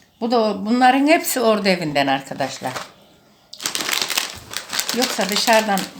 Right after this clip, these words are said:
mümkün, mümkün değil. Bunlara güç yetmiyor artık.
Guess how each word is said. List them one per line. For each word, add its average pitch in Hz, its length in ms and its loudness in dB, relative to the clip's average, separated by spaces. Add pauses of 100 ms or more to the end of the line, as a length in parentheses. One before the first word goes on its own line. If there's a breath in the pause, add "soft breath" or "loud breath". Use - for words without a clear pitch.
(160)
mümkün, 202 320 -4
mümkün 208 420 0
değil. 139 260 -2 (720)
Bunlara 196 260 2
güç 196 300 -4
yetmiyor 143 420 -4
artık. 139 340 -4